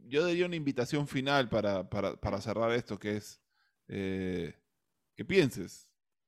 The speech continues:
que en este momento decidas, ¿a quién le voy a dar la autoridad?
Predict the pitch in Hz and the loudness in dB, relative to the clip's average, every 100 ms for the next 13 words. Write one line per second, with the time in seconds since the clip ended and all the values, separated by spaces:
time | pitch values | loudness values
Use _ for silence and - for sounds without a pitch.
0 | _ _ _ _ _ _ _ _ - 120 | _ _ _ _ _ _ _ _ -4 -2
1 | 151 160 143 151 147 135 117 117 160 95 | 0 0 0 -2 2 4 4 2 0 0
2 | - - - _ _ _ _ _ _ _ | -4 -14 -20 _ _ _ _ _ _ _
3 | _ - - 320 226 214 196 160 123 113 | _ -18 -10 -6 -2 0 0 0 -2 -2
4 | 104 92 82 | -6 -6 -10